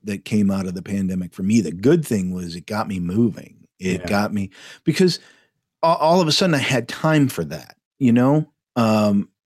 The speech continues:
Speaker 1: like, I had it, my, my job, uh, when things are normal, I travel a lot.
Speaker 2: Mm-hmm.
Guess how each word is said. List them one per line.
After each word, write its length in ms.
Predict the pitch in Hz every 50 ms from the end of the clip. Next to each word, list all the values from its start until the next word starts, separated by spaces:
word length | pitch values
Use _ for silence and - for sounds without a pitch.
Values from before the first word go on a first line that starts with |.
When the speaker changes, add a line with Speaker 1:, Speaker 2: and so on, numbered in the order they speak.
| _ _
Speaker 1:
like, 300 | - 120 113 107 104 - -
I 100 | 113 117
had 220 | 131 139 147 143 139
it, 160 | 139 143 _ _
my, 220 | - 117 113 120 123
my 260 | 120 113 113 131 139
job, 480 | 123 110 113 101 104 110 123 139 135 - - _ -
uh, 200 | - - 92 - - _ _ _ - - 73 - _ _ _ _ _
when 500 | - - 117 117 110 110 104 113 110 104
things 280 | 101 - 127 131 120 104
are 80 | 104 98
normal, 580 | 98 95 95 92 101 104 120 143 160 175 - -
I 80 | 101 -
travel 500 | - - - 92 87 87 92 98 104 110
a 20 |
lot. 360 | 113 120 117 135 156 - - _ _ _ _ -
Speaker 2:
Mm-hmm. 260 | - 107 104 104 123